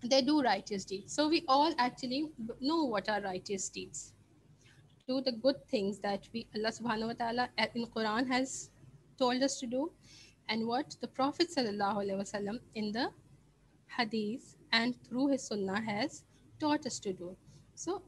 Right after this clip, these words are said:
what happens is that most of us, all the Muslims, you know, including myself, so we believe in Allah subhanahu wa ta'ala and the imaniyat salasa, and we do the righteous deeds, you know. We, we make sure that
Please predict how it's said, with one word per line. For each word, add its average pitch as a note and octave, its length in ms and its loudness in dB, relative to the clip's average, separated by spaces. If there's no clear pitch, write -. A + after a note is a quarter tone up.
what E4+ 300 0
happens D#4 500 2
is G#3+ 240 -2
that A#3 300 0
most D#4 380 0
of F#4 200 -2
us, G#3 340 -4
all E4 300 6
the D#4+ 160 2
Muslims, A3 460 -4
you G3+ 80 -4
know, G#3+ 160 -8
including B3+ 500 2
myself, G3+ 480 0
so F#4+ 240 0
we E4 260 6
believe B3+ 440 4
in E4+ 140 6
Allah D4 260 2
subhanahu C4+ 400 0
wa C#4 80 0
ta'ala C#4 400 4
and B3 200 4
the B3 60 4
imaniyat A#3 500 4
salasa, C4 600 4
and C4 460 6
we D4 200 10
do D#4 200 6
the C#4 120 6
righteous G3 400 -2
deeds, - 460 -10
you G3+ 60 -14
know. G#3+ 160 -14
We, A#3+ 180 -6
we A#3+ 200 -4
make A3+ 220 -4
sure A3+ 240 -2
that G#3+ 180 -8